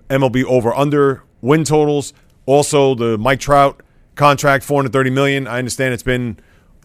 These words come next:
just about a week since it's happened, but you'll get my take on that. No surprise. You're not gonna really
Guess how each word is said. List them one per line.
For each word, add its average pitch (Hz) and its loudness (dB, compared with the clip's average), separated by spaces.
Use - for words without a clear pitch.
just 139 -2
about 123 2
a - 0
week 120 0
since 123 -6
it's 110 -8
happened, 117 -4
but 101 -4
you'll 110 -4
get 117 -4
my 120 -2
take 120 -2
on 117 -2
that. 117 -2
No 131 -4
surprise. 104 -4
You're 120 -8
not 117 -2
gonna 104 -4
really 104 -4